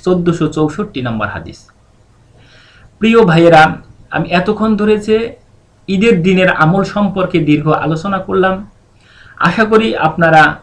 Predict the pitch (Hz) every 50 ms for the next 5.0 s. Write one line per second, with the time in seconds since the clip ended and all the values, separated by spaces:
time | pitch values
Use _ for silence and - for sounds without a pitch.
0 | _ _ _ _ _ _ _ _ _ _ _ _ _ _ _ _ _ _ _ _
1 | _ _ _ _ _ _ - 170 165 160 147 - 170 190 196 - 214 208 208 202
2 | 214 208 170 175 180 - - 196 185 190 190 185 190 - 202 190 - 170 160 151
3 | 143 143 139 - - - _ _ _ _ _ _ _ - 240 - - - _ -
4 | 277 254 - - - - 196 - - 170 185 185 185 180 170 160 160 156 147 -